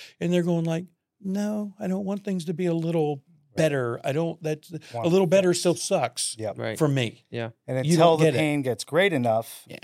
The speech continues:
Speaker 2: like
Speaker 3: Yeah.
Speaker 2: in my situation, we don't make the change.
Speaker 1: Yeah.
Speaker 3: Mm-hmm.
Speaker 2: Right? Uh, it's, it's really, it's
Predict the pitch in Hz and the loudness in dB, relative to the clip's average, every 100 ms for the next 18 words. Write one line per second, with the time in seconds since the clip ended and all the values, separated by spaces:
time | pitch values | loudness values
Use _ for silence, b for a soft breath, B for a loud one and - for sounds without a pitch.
0 | 127 131 127 127 127 165 151 139 135 - | -12 -2 2 2 0 -2 -2 -4 -6 -12
1 | 117 131 117 110 - 123 131 B B B | -6 -4 -4 -6 -6 -8 -8 B B B
2 | B B 123 131 120 110 - - 87 - | B B 0 0 0 -6 -12 -16 -16 -12
3 | - - _ - 123 151 131 98 110 139 | -10 -10 _ -8 -4 -4 -6 -8 -8 -10
4 | _ - 110 104 98 - 117 107 - 123 | _ -10 -8 -6 -8 -10 -12 -10 -12 -12
5 | 113 - 120 120 113 110 101 - _ 110 | -12 -12 -8 -4 -4 -4 -8 -14 _ -14
6 | - | -14